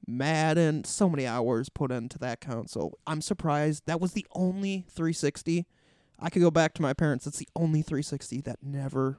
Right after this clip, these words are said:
red ring to death either. Never has happened to that one. And it's an original laun-,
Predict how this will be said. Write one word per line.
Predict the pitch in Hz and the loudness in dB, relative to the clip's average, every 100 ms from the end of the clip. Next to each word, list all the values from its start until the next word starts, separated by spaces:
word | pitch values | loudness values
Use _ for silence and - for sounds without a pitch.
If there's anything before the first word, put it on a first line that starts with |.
| - | -6
red | 123 110 | -4 -2
ring | 123 113 117 | -4 -4 -4
to | |
death | 104 117 110 | -4 -2 -4
either. | 120 117 - 143 _ - | -6 -6 -6 -8 _ -10
Never | 160 196 208 190 | -2 2 2 2
has | 185 | -2
happened | 170 180 - 156 | -4 -6 -4 -2
to | |
that | 139 135 | 0 2
one. | 147 139 | 0 0
And | 160 | -2
it's | 156 | 0
an | 165 | 2
original | 180 165 160 160 160 160 139 | 4 6 6 4 2 -4 -2
laun-, | 139 139 135 | -2 -2 -6